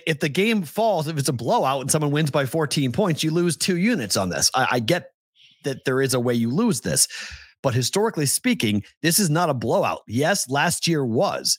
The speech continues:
But historically speaking, this is thirteen points or less,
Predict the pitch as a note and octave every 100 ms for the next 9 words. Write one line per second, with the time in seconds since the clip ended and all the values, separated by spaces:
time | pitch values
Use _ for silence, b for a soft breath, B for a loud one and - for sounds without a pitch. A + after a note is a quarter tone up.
0 | b b _ _ _ _ _ _ - B2
1 | - G#3+ A#3 D#3 C3+ - A#3+ C3 A#2 F3+
2 | D3 - D#3+ D#3 F3+ D#3+ C3+ E3+ D#3+ D3+
3 | G3+ E3 -